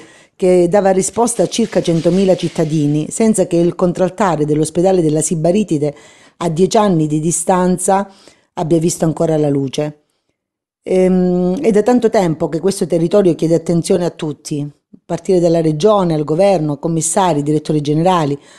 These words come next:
senza ottenere mai alcuna risposta. È ovvio che è venuto il momento che, mm, si dia una risposta definitiva e chiara da parte delle autorità preposte,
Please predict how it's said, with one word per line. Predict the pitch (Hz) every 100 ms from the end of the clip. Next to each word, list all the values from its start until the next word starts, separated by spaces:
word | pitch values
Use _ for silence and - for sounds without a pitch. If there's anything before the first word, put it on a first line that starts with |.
| - - _ -
senza | - 240 214
ottenere | 214 208 196 190
mai | 220 214
alcuna | 165 - 175
risposta. | 160 156 - 135 135 - 151 147 _ _ _ _ _ _ _
È | - 196
ovvio | 220 190 190
che | 180
è |
venuto | 175 180 170
il | 175
momento | 180 226 226 170
che, | 156 160 160 -
mm, | - 156 - 165 151 151 151 147 151 - - 190 _ _
si | - 190
dia | 160 190 180
una | 175
risposta | 175 - 220 214
definitiva | 170 170 185 180 214 262 190 -
e | 190 -
chiara | 208 165 147 151 156
da | 170
parte | 202 202 -
delle | 147 156
autorità | 156 160 165 165
preposte, | 147 147 135 139 - 156